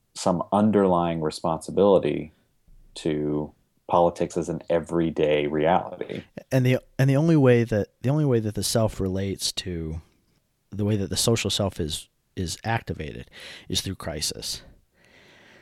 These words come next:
Speaker 2: So, uh, and on cable news, this is, has been true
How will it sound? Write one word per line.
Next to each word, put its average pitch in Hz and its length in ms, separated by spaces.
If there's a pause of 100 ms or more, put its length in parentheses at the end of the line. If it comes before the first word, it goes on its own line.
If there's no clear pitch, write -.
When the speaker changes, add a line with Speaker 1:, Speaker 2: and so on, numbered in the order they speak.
(220)
Speaker 2:
So, 90 480 (1200)
uh, 107 140
and 110 100
on 107 120
cable 156 280
news, 104 260
this 98 180
is, 92 280 (320)
has 104 220
been 87 300
true 85 500